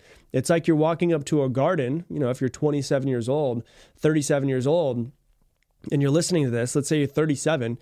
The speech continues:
and you're now becoming aware of yourself and starting to work on yourself. It's like you have a garden that's been sitting there by itself for thirty-seven years. If you're gonna try to, to, to create a brand new perfect garden in that place,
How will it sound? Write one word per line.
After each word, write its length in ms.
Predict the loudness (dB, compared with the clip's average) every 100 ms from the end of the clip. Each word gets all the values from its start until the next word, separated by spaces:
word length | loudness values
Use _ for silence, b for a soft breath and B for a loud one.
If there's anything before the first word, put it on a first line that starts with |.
| B B -2
and 120 | 0
you're 100 | 2
now 240 | 0 0
becoming 400 | 0 0 0 0
aware 360 | 0 0 0 0
of 80 | -2
yourself 380 | -2 -2 -2 -4
and 100 | -4
starting 280 | -2 -2
to 100 | -2
work 260 | 0 0 0
on 60 | -4
yourself. 420 | -4 -2 -4 -6 b b b -4
It's 180 | 0
like 180 | 0 2
you 100 | 2
have 100 | 2
a 60 | 0
garden 400 | 0 0 2 0
that's 140 | -4
been 140 | -6 -2
sitting 300 | 0 2 0
there 100 | 0
by 200 | -2 -2
itself 400 | -2 0 0 -4
for 80 |
thirty-seven 580 | -4 0 -2 0 -2 0
years. 240 | 0 -2 -4
If 100 | -2
you're 120 | -2
gonna 160 | -2
try 200 | 0 0
to, 220 | 0 -4 -8 _
to, 260 | -4 -4 -6 _ _ _ _ _
to 160 | -2 -2
create 340 | 0 0 0
a 60 | -2
brand 560 | -4 -2 0 2 2
new 160 | 2 0
perfect 400 | 0 -4 -2 -4
garden 320 | -2 0 -2 -2
in 260 | -2 0
that 200 | -2 -6
place, 420 | -6 -4 -4 -6